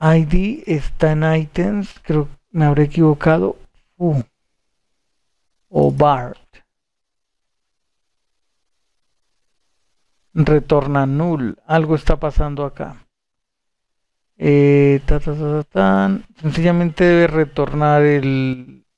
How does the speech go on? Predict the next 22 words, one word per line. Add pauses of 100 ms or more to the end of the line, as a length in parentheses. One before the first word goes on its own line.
(400)
item. (200)
Esto
es
para, (3000)
ah, (160)
vale, (200)
ya
entiendo. (1000)
Eh,
como
esto
está
vacío,
por
eso
lo
está
dejando
en
null. (280)
Entonces,
digamos,